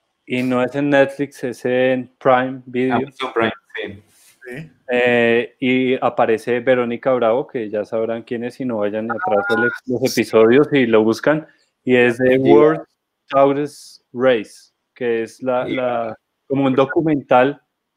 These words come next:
Speaker 1: de diez capítulos o algo así, sobre la carrera de aventura en las Islas Fiji.
Speaker 3: El Eco Challenge.
Speaker 2: Ese es
Speaker 1: El Eco Challenge
Speaker 2: el Eco
Speaker 1: de Fiji.
Speaker 2: Challenge.
Speaker 3: Ahí estuvo, creo que me, creo que no me equivoco.
Speaker 2: Ahí estuvo Jenny y Félix.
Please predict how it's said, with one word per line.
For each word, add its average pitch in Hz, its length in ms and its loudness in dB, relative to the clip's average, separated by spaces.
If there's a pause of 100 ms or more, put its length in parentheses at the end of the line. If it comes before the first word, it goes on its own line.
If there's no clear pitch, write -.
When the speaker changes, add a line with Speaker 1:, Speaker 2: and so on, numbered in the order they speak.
Speaker 1:
de 131 240 0
diez 131 320 0
capítulos 156 640 -4
o 131 60 0
algo 123 160 -2
así, 160 340 -6 (240)
sobre 127 420 0
la 120 160 -2
carrera 123 880 2
de 123 440 -2
aventura 113 500 -2
en 120 80 -6
las 127 180 -2
Islas 117 320 -4
Fiji. 104 320 -4 (640)
Speaker 3:
El 120 100 -12
Eco 110 120 -16
Challenge. 131 340 -14
Speaker 2:
Ese 95 200 -12
es - 200 -20 (180)
Speaker 1:
El 113 120 0
Eco 110 180 0
Challenge 113 320 2
Speaker 2:
el 104 80 -6
Eco 104 140 -8 (400)
Speaker 1:
de 214 140 2
Fiji. 196 280 -6
Speaker 2:
Challenge. - 320 -18 (380)
Speaker 3:
Ahí 147 220 -10
estuvo, 208 640 -12
creo 180 280 -8
que 240 100 -8
me, 196 180 -20
creo 156 220 -8
que 240 140 -8
no 180 140 -10
me 202 100 -12
equivoco. 156 580 -8 (840)
Speaker 2:
Ahí 113 200 -2
estuvo 123 420 0
Jenny 147 560 2
y 113 160 -6
Félix. - 540 -4